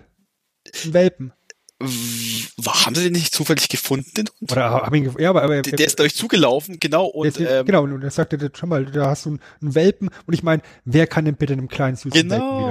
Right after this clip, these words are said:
Speaker 1: widerstehen? Noch nicht mal der
Speaker 2: Ganz
Speaker 1: Dämon Buu.
Speaker 2: Ganz genau. Äh, man, was, aber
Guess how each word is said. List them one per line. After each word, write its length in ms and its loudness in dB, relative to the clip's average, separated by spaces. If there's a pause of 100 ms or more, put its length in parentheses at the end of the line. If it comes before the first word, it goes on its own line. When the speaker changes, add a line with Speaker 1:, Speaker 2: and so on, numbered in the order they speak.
Speaker 1:
widerstehen? 360 -6
Noch 180 2
nicht 220 4
mal 120 4
der 100 2
Speaker 2:
Ganz 60 0
Speaker 1:
Dämon 380 2
Buu. 260 -6 (400)
Speaker 2:
Ganz 380 2
genau. 320 -2 (460)
Äh, 480 6 (180)
man, 200 0
was, 200 -2
aber 140 -2